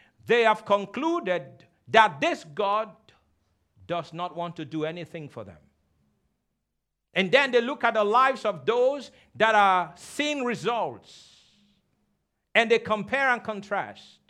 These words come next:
And they wonder why they are not seeing results when their next door neighbor is having results, not small results, but big results.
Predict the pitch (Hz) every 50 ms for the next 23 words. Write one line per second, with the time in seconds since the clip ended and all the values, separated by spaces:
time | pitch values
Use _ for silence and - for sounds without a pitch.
0 | _ _ _ _ _ _ _ _ _ _ _ _ - 196 226 220 226 214 233 277
1 | 311 294 269 262 233 240 247 247 247 190 135 233 277 302 277 247 233 233 233 226
2 | 233 - 220 220 208 196 170 139 170 170 175 196 196 - - - - _ _ 127
3 | 180 254 269 277 262 208 220 214 202 202 214 269 311 302 302 - - - - -
4 | 131 247 262 269 269 247 226 240 262 262 247 175 165 135 101 - - _ _ _
5 | _ _ _ _ _ _ _ _ _ _ _ _ _ _ 143 143 - - - 131
6 | 151 196 - 214 220 202 190 208 196 147 208 226 220 214 151 - - - _ _
7 | _ _ 139 180 240 247 247 240 - - - _ _ _ _ _ _ _ _ _
8 | _ _ _ _ _ _ _ - - - 202 247 269 269 254 226 170 127 151 185
9 | 180 170 147 - 131 143 170 160 120 101 - 226 262 233 151 156 160 - 139 135
10 | 107 90 82 - _ _